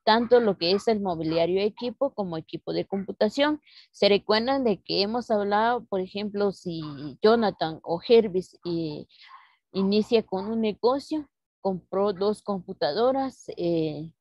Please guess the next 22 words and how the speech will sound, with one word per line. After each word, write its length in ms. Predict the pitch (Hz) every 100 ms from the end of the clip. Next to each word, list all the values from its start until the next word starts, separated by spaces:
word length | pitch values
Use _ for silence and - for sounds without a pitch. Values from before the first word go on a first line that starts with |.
| _
el 180 | 196 180
mes 240 | 196 208
pasado 480 | 196 190 247 254 -
o 160 | - 180
este 260 | 190 - 185
año, 340 | 208 254 269 _ _ _ _ _
ya 220 | 196 262
dentro 340 | 247 226 196
de 160 | 190 185
un 180 | 220 233
año 300 | 254 302 240
ya 140 | 208
no 100 | 196
va 120 | 190
a 20 | 185
comprar 560 | - 170 - 180 185 -
computadoras. 840 | 190 185 _ - 117 233 254 190
¿Por 180 | - 180
qué? 140 | -
Porque 320 | 269 247 - 175
funciona 480 | 180 165 185 180
todavía. 600 | 175 156 131 185 262 208